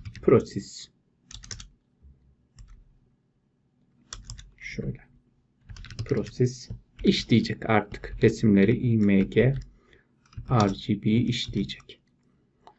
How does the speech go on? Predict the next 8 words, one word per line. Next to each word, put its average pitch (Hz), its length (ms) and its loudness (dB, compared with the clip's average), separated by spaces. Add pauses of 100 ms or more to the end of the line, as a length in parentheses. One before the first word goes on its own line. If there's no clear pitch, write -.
(340)
Process - 440 2
işlemi 113 400 0
yapacak. - 560 -4
If 139 240 4 (800)
result 110 640 2
nokta 107 500 -2 (880)
multi 113 720 4 (560)
and 117 360 0